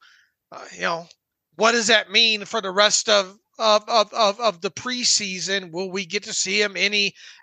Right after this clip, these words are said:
uh, at center? <sighs> My, my gut wants to tell me no, that they really just wanna concern themselves maybe with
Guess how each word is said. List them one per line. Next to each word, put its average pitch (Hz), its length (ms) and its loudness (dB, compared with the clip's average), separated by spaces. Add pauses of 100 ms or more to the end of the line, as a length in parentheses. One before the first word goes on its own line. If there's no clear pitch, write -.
uh, 202 260 6
at 208 240 2
center? 220 580 0 (800)
<sighs> - 100 -2 (800)
My, 220 260 2 (640)
my 240 140 4 (200)
gut 269 260 4 (200)
wants 240 320 -2
to 220 100 -8
tell 233 340 4
me 208 220 -6
no, 180 640 4
that 190 180 0
they 202 200 4
really 220 420 2
just 196 260 -8
wanna 214 220 -2
concern 220 540 -2
themselves 202 800 2 (460)
maybe 214 360 2
with 196 220 0